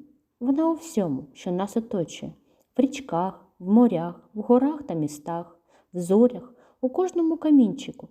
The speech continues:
та деревинці. Україна — це і зелена трава у дворі вашого дому, по якій можна бігати, сидіти, лежати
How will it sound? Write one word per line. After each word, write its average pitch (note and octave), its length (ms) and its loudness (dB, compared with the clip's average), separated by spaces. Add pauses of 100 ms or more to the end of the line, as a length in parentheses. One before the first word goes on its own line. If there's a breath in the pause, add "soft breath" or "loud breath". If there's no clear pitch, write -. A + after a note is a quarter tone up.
(140)
та B3+ 120 -2
деревинці. D#3+ 800 -4 (1040)
Україна — F3 580 0 (360 soft breath)
це C4 160 6
і C4 60 4
зелена C#4 400 4
трава A#3 400 -4
у G#3+ 120 -4
дворі F#3 340 -8
вашого F3 440 -6
дому, D#3+ 360 -6 (360 soft breath)
по C4+ 120 6
якій C#4 260 4
можна C#4+ 280 4
бігати, C4+ 480 -2
сидіти, G3 500 -4
лежати E3+ 540 -4